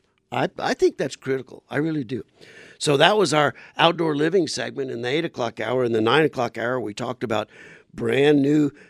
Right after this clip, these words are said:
technology that's rolling out. I, I say it's brand new technology. It, it,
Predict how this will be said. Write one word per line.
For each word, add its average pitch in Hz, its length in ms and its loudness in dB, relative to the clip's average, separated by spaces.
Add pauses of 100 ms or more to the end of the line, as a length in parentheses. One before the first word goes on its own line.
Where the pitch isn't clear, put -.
technology 131 760 -2
that's 107 220 -8
rolling 120 300 0
out. 120 140 -4
I, 117 220 -8
I 135 80 -4
say 240 240 2
it's 139 140 0
brand 135 260 0
new 135 100 0
technology. 113 600 -6 (500)
It, 131 120 0
it, 139 280 -4